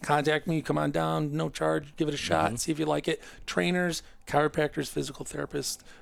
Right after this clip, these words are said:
Speaker 1: uh, th-, they all love it. Um, and I would echo what you said.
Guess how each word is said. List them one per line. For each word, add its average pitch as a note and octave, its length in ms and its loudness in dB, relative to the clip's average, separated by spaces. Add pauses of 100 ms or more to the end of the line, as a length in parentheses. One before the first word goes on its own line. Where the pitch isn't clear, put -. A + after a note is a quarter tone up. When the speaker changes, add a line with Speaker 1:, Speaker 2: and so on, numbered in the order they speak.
(360)
Speaker 1:
uh, C2+ 300 0 (180)
th-, D#3+ 140 -4 (140)
they D2+ 160 2
all C#3+ 220 0
love C3+ 180 0
it. - 80 -8 (460)
Um, B2+ 280 -6 (280)
and D#3+ 100 2
I F#3 80 6
would G3 260 2
echo F3 220 2
what D3+ 160 0
you D3 140 -2
said. - 280 -6